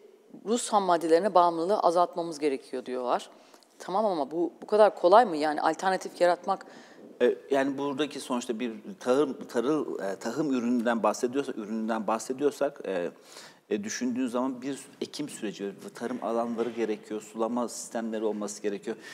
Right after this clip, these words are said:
Speaker 2: E, dediğiniz gibi, e, dünyanın belli coğrafyalarında bu işler ancak, e, kotarılabiliyor.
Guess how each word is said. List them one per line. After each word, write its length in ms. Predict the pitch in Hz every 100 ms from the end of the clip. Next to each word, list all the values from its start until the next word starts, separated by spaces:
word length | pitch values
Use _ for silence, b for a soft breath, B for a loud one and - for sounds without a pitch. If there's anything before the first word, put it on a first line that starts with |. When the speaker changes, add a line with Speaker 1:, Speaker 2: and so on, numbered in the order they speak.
| B -
Speaker 2:
E, 140 | 107
dediğiniz 380 | 110 113 127 135
gibi, 300 | 127 131 139
e, 360 | - 110 110 107
dünyanın 440 | 117 127 123 131
belli 220 | 123 120 123
coğrafyalarında 880 | 123 117 - 123 123 120 120 123 113
bu 80 |
işler 320 | 104 - 101 92 87
ancak, 420 | 95 101 101 -
e, 500 | 101 98 95 92 92 - - - - 98 - 107
kotarılabiliyor. 760 | - 113 117 104 107 104 120